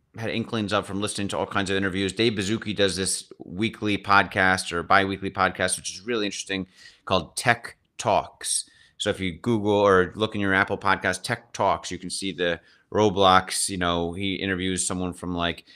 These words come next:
chief developer or chief engineering officer or chief software person once every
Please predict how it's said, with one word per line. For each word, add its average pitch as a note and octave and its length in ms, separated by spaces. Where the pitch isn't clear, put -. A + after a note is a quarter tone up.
chief - 280
developer G2+ 540
or F#2 520
chief - 560
engineering F#2+ 500
officer F#2 540
or D#2+ 40
chief - 380
software F#2 460
person F2+ 580
once F#2+ 220
every F#2 260